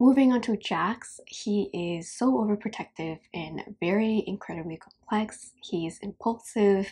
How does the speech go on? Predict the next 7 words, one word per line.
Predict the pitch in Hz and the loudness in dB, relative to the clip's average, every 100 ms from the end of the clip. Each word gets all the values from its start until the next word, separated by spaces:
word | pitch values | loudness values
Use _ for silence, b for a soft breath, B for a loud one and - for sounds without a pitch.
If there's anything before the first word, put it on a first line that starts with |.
| - | -10
he's | - - 220 | -4 0 2
infuriating, | 180 196 247 240 233 226 226 214 208 208 208 196 _ | 2 2 4 6 6 6 6 6 6 4 2 0 _
and | 196 175 175 170 165 202 - | -6 -4 -4 -6 -6 -10 -10
he's | - 185 - | -8 -6 -8
also | - - 170 | -12 -12 -8
very | 170 165 165 175 | -8 -8 -10 -8
charming. | - - 170 - - - | -8 -8 -10 -12 -10 -10